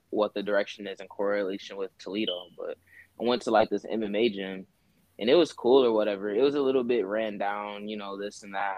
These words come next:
I don't really give a fuck, but, um, the main trainer, like, the owner of the gym wasn't there because he had one of the people that belonged to the gym was, like, in,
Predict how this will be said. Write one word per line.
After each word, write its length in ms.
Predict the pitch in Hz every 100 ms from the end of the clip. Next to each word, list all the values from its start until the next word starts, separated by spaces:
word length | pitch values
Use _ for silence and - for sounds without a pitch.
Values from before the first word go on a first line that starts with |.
| 73
I 60 | 139
don't 140 | 117
really 200 | 101 92
give 120 | 101
a 60 | 95 -
fuck, 200 | 87 82 -
but, 340 | 104 98 95 - _ _ _ _ _ _ _ _ -
um, 640 | 110 104 101 95 95 98 - _ _ _ _ _ _ -
the 160 | 120
main 300 | 117 123 147
trainer, 480 | 143 135 143 135 123
like, 200 | 113 113
the 140 | - 110
owner 200 | 139 143
of 80 | 135
the 120 | 113
gym 300 | 104 127 123
wasn't 320 | 101 107 101
there 220 | 107 117 101
because 300 | 104 110 104
he 120 | 120
had 260 | 113 104 - _
one 280 | 113 117 117
of 80 | 104
the 60 | -
people 300 | 117 107 107
that 280 | 104 95 98
belonged 300 | 104 107 101
to 100 | 104
the 100 | 98
gym 260 | 107 113
was, 200 | 98 95
like, 220 | 95 90 - _ -
in, 140 | 107